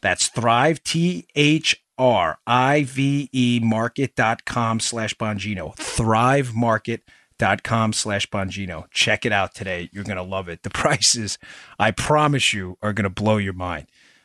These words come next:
One of the products I looked at was half price from what me and my wife are spending now at the local grocery store. And I love 'em over there, but I just realized how much money I'm <laughs> wasting on these, some of these other stores by not going to Thrive Market. Go check it out.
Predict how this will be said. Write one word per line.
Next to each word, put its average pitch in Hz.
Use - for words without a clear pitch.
One 139
of 139
the 139
products 135
I 117
looked 107
at 90
was 98
half -
price 95
from 101
what 95
me 104
and 101
my 95
wife 90
are 98
spending 90
now 90
at 92
the 104
local 98
grocery 98
store. 90
And 98
I 113
love 151
'em 139
over 110
there, 104
but 104
I 113
just 120
realized 113
how 120
much 110
money 104
I'm 92
<laughs> -
wasting 113
on 123
these, 117
some 135
of 123
these 110
other 104
stores 95
by 101
not 104
going 95
to 87
Thrive 85
Market. 78
Go 98
check -
it 78
out. 73